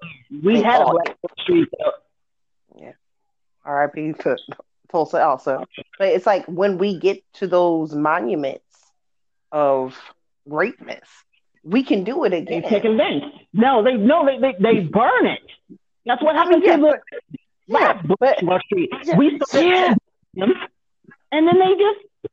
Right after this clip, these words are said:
Speaker 1: fucked us over. They're gonna
Speaker 2: Now
Speaker 1: do
Speaker 2: we
Speaker 1: it.
Speaker 2: have, yeah, they are. They, they are very good. At, the powers that be are very good at that. But now it's like being, not, not being it.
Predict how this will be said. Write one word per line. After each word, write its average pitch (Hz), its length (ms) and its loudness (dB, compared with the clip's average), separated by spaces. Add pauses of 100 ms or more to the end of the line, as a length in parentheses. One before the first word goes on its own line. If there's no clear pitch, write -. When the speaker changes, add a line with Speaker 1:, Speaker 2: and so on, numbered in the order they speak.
(260)
Speaker 1:
fucked 311 220 0
us 523 100 2 (160)
over. - 280 -2 (540)
They're 247 100 0
gonna 330 240 2
Speaker 2:
Now 330 140 4
Speaker 1:
do 330 60 2
Speaker 2:
we 320 100 0
Speaker 1:
it. 302 40 -2
Speaker 2:
have, 247 320 0 (320)
yeah, 233 160 0 (160)
they 254 220 2
are. - 300 0
They, 202 200 2
they 196 220 2
are 208 160 2
very 202 240 -2
good. 190 260 -2 (100)
At, 156 260 0
the 151 60 -20
powers 160 320 2
that 190 180 0
be 151 280 -4 (100)
are 147 120 -8
very 143 220 -2
good - 180 -6
at 135 160 0
that. 131 160 -2 (380)
But 269 120 -2
now 392 480 2
it's 349 100 -2
like 349 240 0 (1120)
being, 392 400 4 (420)
not, 180 300 -8
not 202 300 -6
being 151 300 -8
it. - 120 -16